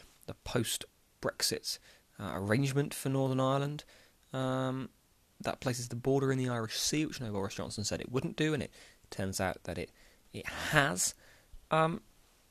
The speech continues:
he says that issue is here to stay. It can't just be, be voted away, although it is damaging for the Good Friday Agreement in his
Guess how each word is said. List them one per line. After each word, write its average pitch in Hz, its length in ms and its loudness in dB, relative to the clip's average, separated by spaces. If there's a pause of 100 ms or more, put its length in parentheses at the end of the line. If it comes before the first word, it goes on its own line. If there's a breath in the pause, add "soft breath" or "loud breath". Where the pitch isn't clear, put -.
(360)
he 170 140 8
says 165 280 6
that 170 260 4
issue 147 420 2 (460 loud breath)
is 147 280 2
here 143 160 0
to 131 100 -6
stay. 117 220 0
It - 120 -4
can't 143 200 -4
just - 140 -6
be, 131 180 2
be 120 160 0
voted 123 440 2
away, 107 560 0
although 123 220 -2
it 123 100 2
is 135 160 2
damaging 127 540 0
for - 80 -6
the 131 80 -2
Good 117 160 -4
Friday 120 260 2
Agreement 85 380 -2
in 101 180 -2
his 87 380 -2